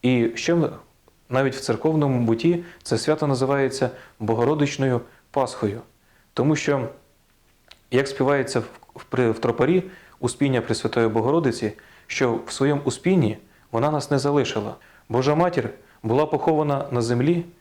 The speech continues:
але вона відійшла до свого сина і перебуває біля нього, і молить, і ходатує за кожного з нас.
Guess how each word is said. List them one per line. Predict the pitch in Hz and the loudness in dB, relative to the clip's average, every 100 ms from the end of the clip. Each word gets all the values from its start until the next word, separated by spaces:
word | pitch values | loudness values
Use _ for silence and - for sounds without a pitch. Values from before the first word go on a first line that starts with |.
| _ _ _ | _ _ _
але | 120 117 | 0 2
вона | 110 120 160 165 - _ _ _ _ _ _ _ - - | 2 0 0 -2 -12 _ _ _ _ _ _ _ -20 -4
відійшла | 120 117 117 160 160 - - - | 0 0 0 0 0 -6 -20 -8
до | 120 | -4
свого | 113 151 135 127 | -2 0 0 0
сина | - 175 135 | 2 2 2
і | 127 | -2
перебуває | 120 120 113 117 156 147 - - | 0 0 2 2 2 2 -2 -4
біля | 120 117 | -2 0
нього, | 117 165 123 104 - - _ | 2 0 0 -4 -8 -20 _
і | 123 | -2
молить, | 110 143 170 151 | 2 2 2 0
і | 135 | -2
ходатує | - 113 143 143 127 | 0 0 2 2 0
за | - 110 113 | -4 -4 -2
кожного | 143 139 123 123 | -2 -2 0 0
з | 113 | 0
нас. | 104 - | -2 -2